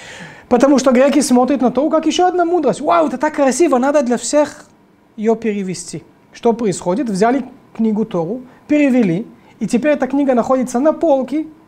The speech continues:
где много-много разной мудрости. И, и между эстетика, э, э, э, физика, метафизика и, э, э,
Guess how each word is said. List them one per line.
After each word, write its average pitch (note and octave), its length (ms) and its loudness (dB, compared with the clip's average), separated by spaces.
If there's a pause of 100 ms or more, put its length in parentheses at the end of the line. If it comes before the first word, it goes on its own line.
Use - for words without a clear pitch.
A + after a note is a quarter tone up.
(320)
где D#4+ 240 2
много-много E4+ 600 2
разной A#3 280 2
мудрости. G3 520 -4 (1800)
И, C4 80 0
и C4 240 0
между C4 360 4
эстетика, A3+ 720 0 (560)
э, A3+ 100 -8
э, E3+ 580 -2
э, D3 60 -8 (720)
физика, C4 640 2 (100)
метафизика A3+ 840 2 (320)
и, B3 400 2 (260)
э, D#3 760 0
э, A#3 60 -10